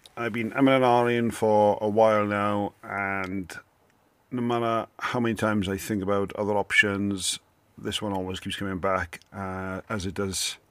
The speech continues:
or seems to do everything I want it to do. So I've actually put in an order for it, and that's actually not due. I think it's until July, so it's gonna be a bit of a wait. Obviously, I've got plenty of time to cancel it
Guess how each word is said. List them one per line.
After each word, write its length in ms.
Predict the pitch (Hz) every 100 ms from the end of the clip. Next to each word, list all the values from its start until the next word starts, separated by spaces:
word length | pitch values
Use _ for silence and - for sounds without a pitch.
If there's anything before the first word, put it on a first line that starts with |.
| _
or 80 | 90
seems 280 | - 110 95
to 60 |
do 140 | 92 107
everything 220 | 104 104
I 80 | 98
want 200 | 110 123
it 20 |
to 100 | 113
do. 240 | 120 135 127 - - - - -
So 460 | - 123 113 110 95
I've 220 | 113 110
actually 340 | 110 - 110
put 180 | - 113
in 120 | 110
an 100 | 110
order 560 | 113 120 117 123 117 101
for 360 | - - 113 117
it, 300 | 117 - - - -
and 420 | 104 104 104 98
that's 240 | 95 -
actually 300 | 101 - -
not 240 | 95 98 85 -
due. 280 | 95 95
I 20 | 95
think 160 | 98
it's 180 | 90 -
until 440 | 90 - 92 90
July, 400 | 82 95 98 110
so 120 | 107 104
it's 100 | -
gonna 120 | 110
be 160 | 101
a 60 | 101
bit 140 | 107
of 80 | 110
a 40 | 98
wait. 400 | 107 135 - - - - - -
Obviously, 260 | 101 92 107
I've 80 | 87
got 140 | 101
plenty 220 | 110 104
of 40 | 95
time 180 | 101 90
to 60 |
cancel 460 | - 110 107 - 110
it 300 | 110 -